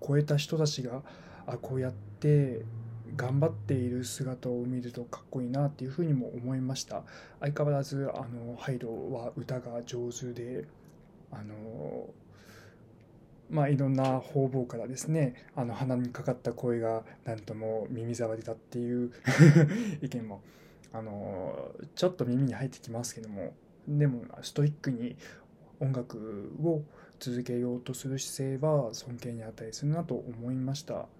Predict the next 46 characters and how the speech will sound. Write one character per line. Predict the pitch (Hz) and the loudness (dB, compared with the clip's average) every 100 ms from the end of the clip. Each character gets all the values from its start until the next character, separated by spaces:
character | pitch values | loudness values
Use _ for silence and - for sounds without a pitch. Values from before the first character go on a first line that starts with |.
| - - | -20 -18
エ | 104 | -16
ッ | |
ク | - | -12
ス | - | -6
ジ | 127 | -6
ャ | |
パ | 117 | -6
ン | 117 | -4
の | |
ね、 | 127 143 | 2 2
ヨ | 127 | 2
シ | - | -2
キ | 123 | -6
も | |
す | - 143 | 0 2
ご | 180 | 2
く | - | 2
精 | 135 | 2
力 | 135 135 - | 2 2 -2
的 | 135 | -2
に、 | 127 | -2
本 | 127 151 | 0 0
当 | 175 | 0
に | 160 | 2
精 | 147 | 4
力 | 139 - | 2 0
的 | - 104 | -8 2
に | 131 147 - - | 4 4 0 -10
<laughs> | - - | -14 -8
活 | 123 - 139 | -8 -4 -2
動 | 123 | -2
さ | 123 120 | -2 -6
れ | |
て | 120 120 | -4 -4
い | 117 | -2
ま | 120 | -2
す | 120 - | -4 -6
よ | 71 | -8
ね。 | 107 123 127 147 - - | -6 -6 -6 -10 -20 -16
あ | |
れ | 123 | -10
は、 | 120 123 - - - - | -4 -4 -6 -14 -20 -18
あ | 110 | -14
の、 | 104 107 - | -12 -12 -10
あ | |
っ | 123 | -12